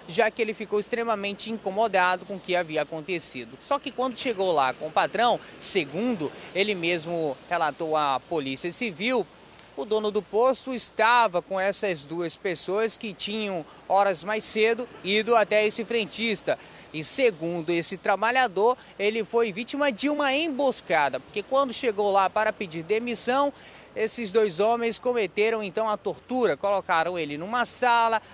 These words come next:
algemaram, colocaram uma toalha no rosto dele e a todo instante perguntavam onde estava o dinheiro que tinha sido levado durante o assalto no último domingo. Esse trabalhador então relatou aos policiais que de forma insistente dizia que não tinha nada a ver com isso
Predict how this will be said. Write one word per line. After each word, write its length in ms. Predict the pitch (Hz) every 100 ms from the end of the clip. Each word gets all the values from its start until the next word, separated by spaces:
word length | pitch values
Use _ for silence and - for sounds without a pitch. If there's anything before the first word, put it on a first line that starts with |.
| -
algemaram, 920 | 175 175 226 233 208 226 220 220 214 - -
colocaram 340 | 190 208 202
uma 220 | 208 214
toalha 640 | 208 220 185 202 226 214 190
no 140 | 190
rosto 320 | 165 170 - 208
dele 340 | 208 247 254 - - -
e 120 | 294
a 120 | 240
todo 440 | - - 285 294
instante 440 | 247 - 254 277 -
perguntavam 840 | 254 240 247 196 185 180 190 220 - -
onde 340 | 262 330 254
estava 560 | 262 - 233 233 240 240
o 120 | 226 226
dinheiro 480 | 190 233 180 190
que 140 | 208 220
tinha 260 | - 208
sido 380 | 208 - 190 175
levado 440 | 226 208 160 170 180
durante 340 | 175 180 -
o 40 |
assalto 520 | 208 190 - 175 175 196
no 60 |
último 220 | 180 202
domingo. 600 | 196 247 233 226 170 135 - - -
Esse 220 | 185 175
trabalhador 560 | - 180 190 190 170 160
então 240 | 151 185
relatou 340 | 175 175 160 165
aos 120 | 165
policiais 640 | - 170 - 226 233 226
que 160 | - 208
de 80 | 180
forma 360 | 208 202 196
insistente 720 | 208 220 - 202 - 240 254 233
dizia 320 | 226 190 208
que 120 | 226
não 160 | 220 208
tinha 200 | 226 208
nada 520 | 202 240 285 254 247
a 20 |
ver 160 | 208 196
com 160 | 190
isso 260 | 190 247